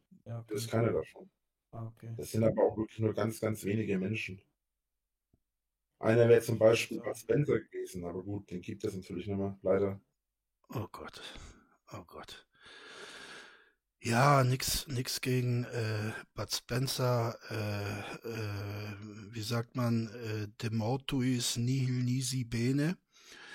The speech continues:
Speaker 3: Ähm, ey, ich bin kein Fan von ihm, ne? Tut mir leid, dass er, dass er aus dem Leben gerissen wurde.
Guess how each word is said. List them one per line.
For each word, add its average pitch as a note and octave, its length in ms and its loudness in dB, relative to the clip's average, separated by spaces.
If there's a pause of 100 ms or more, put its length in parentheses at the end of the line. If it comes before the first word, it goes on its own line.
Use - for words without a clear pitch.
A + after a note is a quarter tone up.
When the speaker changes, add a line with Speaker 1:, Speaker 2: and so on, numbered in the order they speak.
(720)
Speaker 3:
Ähm, A#2 460 0 (500)
ey, D3+ 240 -2
ich - 200 -10
bin A2+ 140 -6
kein F2+ 280 -8
Fan F2+ 400 -14 (160)
von G2 260 -14
ihm, F2 300 -16 (280)
ne? F#2+ 260 -12 (1040)
Tut A#3 200 0
mir C3 120 2
leid, C3 460 2 (760)
dass A2+ 220 -6
er, - 260 -6 (1120)
dass - 200 -10
er - 100 -14
aus - 180 -8
dem D3 160 0
Leben D#3+ 400 4
gerissen D#3 480 -4
wurde. C3 400 0